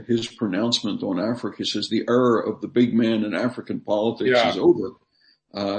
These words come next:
Speaker 1: and everybody took note of that, and everybody smiled, nodded their heads, I guess, except for the big men, uh,
Speaker 2: <laughs>
Speaker 1: who, who weren't entirely clear that was a good idea. But if, if Ruto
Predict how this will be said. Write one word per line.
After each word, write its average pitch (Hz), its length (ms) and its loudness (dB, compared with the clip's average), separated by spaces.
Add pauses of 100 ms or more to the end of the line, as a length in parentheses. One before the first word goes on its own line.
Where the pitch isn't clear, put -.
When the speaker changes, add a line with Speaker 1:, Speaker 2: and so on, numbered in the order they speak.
Speaker 1:
and 110 320 0
everybody 123 460 4
took 120 200 -4
note 135 240 4
of 123 120 2
that, 123 240 2
and 131 80 -4
everybody 113 280 0
smiled, 131 560 2
nodded 110 320 -2
their - 120 -6
heads, 120 280 2
I 110 80 -4
guess, 113 260 -2
except 127 320 -4
for 120 80 -4
the 104 100 -4
big 147 240 2
men, - 280 -2 (580)
uh, - 180 2
Speaker 2:
<laughs> - 40 -6
Speaker 1:
who, 113 240 -2 (440)
who 151 100 2
weren't 147 240 4
entirely 127 480 4
clear 123 300 2
that 123 200 0
was 120 140 -2
a 110 60 -4
good 117 180 -6
idea. 254 440 2 (580)
But 135 500 0
if, 220 340 0 (680)
if - 400 4 (180)
Ruto 156 560 6